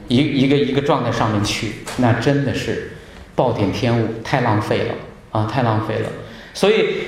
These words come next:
亲密关系呢，是修行关系，那么我们怎么去描绘它，或者说它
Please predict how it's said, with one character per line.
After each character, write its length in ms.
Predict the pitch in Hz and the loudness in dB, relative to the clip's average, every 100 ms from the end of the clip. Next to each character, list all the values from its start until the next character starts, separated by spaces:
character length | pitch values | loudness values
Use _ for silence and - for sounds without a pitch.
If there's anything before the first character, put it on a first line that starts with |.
| - - | -10 -10
亲 200 | - 277 | 0 2
密 140 | 277 262 | 4 4
关 240 | 240 233 | 4 2
系 140 | 226 220 | 2 4
呢， 400 | 196 190 196 196 - - | 4 2 -2 -6 -10 -4
是 280 | - 196 | 2 4
修 260 | 185 269 269 | 4 4 4
行 220 | - 135 | 4 4
关 200 | 139 147 | 4 4
系， 200 | 147 147 113 - | 4 0 0 2
那 100 | 202 | 2
么 100 | 214 | 4
我 140 | 131 | 4
们 100 | 113 | 2
怎 160 | 101 113 | 0 0
么 120 | 101 | 0
去 600 | - - 175 131 - - - - - | -2 2 2 2 -2 -8 -18 -20 -4
描 360 | - 127 110 135 | 2 4 4 2
绘 220 | 190 214 | 4 2
它， 160 | 123 120 | 4 2
或 60 | |
者 60 | 127 | 0
说 360 | - 143 147 147 - - - - - - - - - - | 2 2 0 -4 -10 -16 -20 -20 -20 -20 -20 -20 -18 -6
它 200 | - | -2